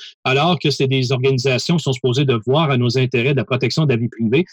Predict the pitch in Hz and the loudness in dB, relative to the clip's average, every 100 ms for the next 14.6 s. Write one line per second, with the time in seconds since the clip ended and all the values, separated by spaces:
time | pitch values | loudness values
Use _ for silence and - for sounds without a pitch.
0 | - _ _ 120 117 104 - 185 160 143 | -16 _ _ 0 0 -2 -2 0 2 0
1 | 123 170 156 123 131 - - 175 147 - | 0 0 2 0 0 -2 -2 -2 -2 -2
2 | 127 120 151 135 127 120 120 120 110 104 | -4 -2 -2 0 0 0 0 0 -2 0
3 | 156 139 120 127 - 123 120 - 117 113 | 0 0 0 -2 0 -2 0 -2 -2 0
4 | 165 185 156 156 - _ 127 123 - 160 | 2 2 2 0 -4 _ -4 -4 -2 -4
5 | - - 135 170 156 117 120 156 135 120 | -4 -2 0 0 0 -2 -2 0 0 0
6 | 120 123 113 165 214 156 - _ _ _ | 2 0 0 -2 0 -2 -6 _ _ _
7 | - 113 - 131 - - 180 135 - _ | -4 -2 -2 -4 -4 0 2 2 -4 _
8 | _ _ _ 120 113 135 143 139 151 139 | _ _ _ -4 0 2 4 4 4 2
9 | 127 127 - 170 156 123 113 139 151 139 | -2 -2 0 0 2 0 0 0 0 0
10 | 123 143 202 135 113 165 170 127 127 147 | 0 0 2 0 2 0 2 0 -2 -4
11 | - 127 139 135 120 151 147 139 - 127 | -4 -2 0 0 0 -2 -2 -4 -2 0
12 | 117 165 233 - _ _ _ _ 170 175 | 0 -2 -4 -6 _ _ _ _ 2 2
13 | - 170 165 226 165 131 135 170 156 135 | 2 0 2 2 0 -2 -2 -2 -2 -2
14 | 139 131 120 123 123 185 | -2 -2 -2 -2 -2 -2